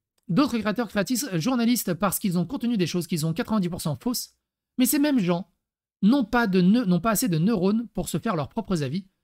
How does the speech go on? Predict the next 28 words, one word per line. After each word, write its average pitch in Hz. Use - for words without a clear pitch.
et 320
on 311
se 247
retrouve 226
ici, 202
à 139
ce -
point, 117
où 170
des 147
petites -
moyennes 196
de 156
communautés 190
deviennent 147
toxiques, -
en 269
se 254
cachant 226
derrière 170
le 147
troll 208
et 285
la 226
moquerie, 185
pour 208
enflammer 226
Twitter, 180